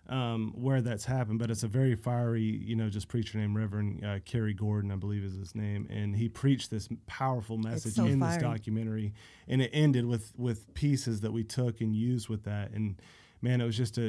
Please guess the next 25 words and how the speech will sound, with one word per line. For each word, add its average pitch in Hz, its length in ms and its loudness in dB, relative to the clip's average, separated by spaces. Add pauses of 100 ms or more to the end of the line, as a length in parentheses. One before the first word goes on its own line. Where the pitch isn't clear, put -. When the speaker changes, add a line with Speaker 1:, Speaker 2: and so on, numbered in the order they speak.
Speaker 1:
it 127 80 0
was 117 140 0
a 107 80 0
charge, 120 560 0
and 110 80 2
I 104 40 0
felt 107 200 -2
like 101 160 -4
it 95 100 -6
had 107 220 -2
such 110 220 -4
a, 104 260 -2
such 107 260 -6
a 101 40 -4
presence 104 580 -2
and 101 80 -2
a 95 40 -6
power 101 440 -4
on 98 220 -4
that 101 60 -6
we 101 100 -6
kinda 104 260 -4
wanted 104 300 -2
to, 95 220 -4 (240)
to 95 140 -4